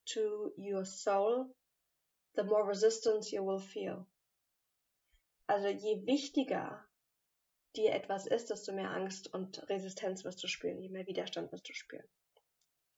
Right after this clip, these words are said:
Vielleicht hast du aber auch gemerkt, dass es dir gerade sehr schwer gefallen ist, da hineinzuspüren. Und zwar nicht mit dem Kopf, sondern mit dem Gefühl, mit deinem Herzen, mit deiner Seele.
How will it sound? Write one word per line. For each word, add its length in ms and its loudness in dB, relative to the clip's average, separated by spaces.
Vielleicht 380 8
hast 120 0
du 40 6
aber 120 6
auch 80 -2
gemerkt, 340 -2
dass 140 -6
es 220 -4
dir 160 2
gerade 320 -2
sehr 160 0
schwer 240 4
gefallen 420 2
ist, 260 -8
da 260 -6
hineinzuspüren. 1120 0
Und 100 -2
zwar 180 6
nicht 160 4
mit 120 0
dem 100 -4
Kopf, 260 0
sondern 260 4
mit 120 0
dem 120 0
Gefühl, 600 4
mit 140 0
deinem 140 0
Herzen, 500 -4
mit 100 -6
deiner 200 -2
Seele. 460 -4